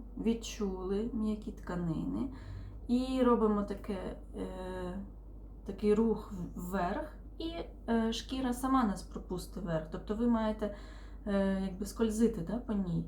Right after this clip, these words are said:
Якщо у вас дуже-дуже суха шкіра, то можна додати капельку маленьку крему. Це якщо у вас дуже-дуже суха шкіра і оцього,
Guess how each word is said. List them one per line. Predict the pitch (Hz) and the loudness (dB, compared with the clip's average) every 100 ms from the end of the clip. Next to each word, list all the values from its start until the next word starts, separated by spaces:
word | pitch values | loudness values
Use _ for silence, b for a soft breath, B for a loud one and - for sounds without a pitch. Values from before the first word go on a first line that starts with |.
| - | -2
Якщо | 208 - 254 | -2 0 2
у | 220 | 4
вас | 208 208 180 | 6 6 4
дуже-дуже | 175 220 180 175 160 160 165 | 2 4 4 0 -4 -4 -6
суха | - - - 175 | -8 -8 -6 -8
шкіра, | - - 339 392 277 | -8 -6 -2 -2 -2
то | 202 | -2
можна | 208 233 262 220 214 B B B - | 0 0 2 0 0 B B B 0
додати | 202 202 220 220 - - - - | 2 6 4 2 -6 -12 -12 4
капельку | 214 202 - - - 196 | 4 4 0 -8 -6 -4
маленьку | 190 196 180 190 - 170 170 - - | -2 -2 -2 -6 -6 -4 -4 -6 -12
крему. | - 226 277 359 302 262 - - - - - B B B B B - | -4 0 0 0 0 -2 -4 -10 -14 -14 -14 B B B B B -10
Це | - 185 | -2 0
якщо | 185 - 233 208 | 0 2 4 6
у | |
вас | 202 202 | 4 0
дуже-дуже | 196 190 180 190 202 185 180 180 180 180 180 | -4 -4 -6 -6 -6 -6 -4 -4 -6 -6 -8
суха | - 190 - 170 | -8 -8 -8 -8
шкіра | - - - 170 165 - | -8 -12 -10 -8 -6 -4
і | 185 | -2
оцього, | 180 180 196 180 175 165 | -2 -2 -2 0 0 0